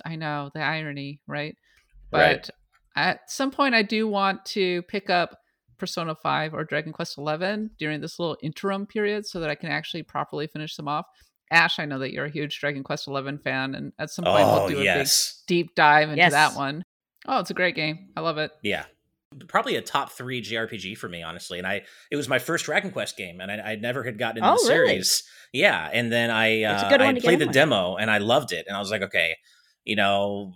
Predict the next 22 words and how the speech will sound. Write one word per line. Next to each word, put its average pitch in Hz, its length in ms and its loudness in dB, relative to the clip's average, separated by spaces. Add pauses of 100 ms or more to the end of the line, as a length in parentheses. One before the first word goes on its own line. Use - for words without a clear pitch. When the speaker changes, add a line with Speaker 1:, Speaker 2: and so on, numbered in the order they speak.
(120)
Speaker 2:
I, 113 280 -4
I 110 60 -4
think 190 260 -2
I'm 190 80 2
gonna 190 140 4
like 185 280 2
this, 185 240 2
but 110 100 -6
I'm 110 80 0
not 151 140 -4
sure. 156 360 2
The 139 80 -2
story 156 280 2
seems 147 240 -2
like 139 120 4
it's 117 120 -4
a - 20 -2
little 131 140 0
bit 127 100 -4
slow 135 220 2
to 123 80 -2
start." 131 420 4